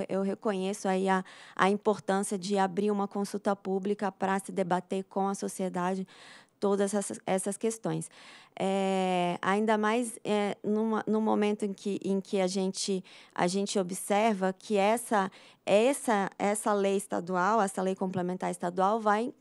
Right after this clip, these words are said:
em contramão todo o movimento que se tá fazendo a nível nacional para a redução da incidência do, do I C M S nas tarifas, né?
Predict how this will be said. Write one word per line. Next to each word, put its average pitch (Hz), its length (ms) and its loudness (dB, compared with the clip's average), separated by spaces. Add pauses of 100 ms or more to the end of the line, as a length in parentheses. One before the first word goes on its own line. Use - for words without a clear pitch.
em 240 180 -2
contramão 233 800 2
todo 262 380 4
o 285 40 0
movimento 226 500 0
que - 60 -12
se - 80 -10
tá 202 140 0
fazendo 202 640 -2
a 214 140 4
nível 208 320 -2
nacional 196 640 0 (480)
para 233 280 6
a 254 40 8
redução 247 800 2
da 240 160 4
incidência 226 760 -2
do, 220 400 2
do 208 140 0
I 226 80 2
C 226 140 -2
M 226 140 0
S 214 300 0
nas 214 120 -2
tarifas, 220 600 -2
né? 190 200 -4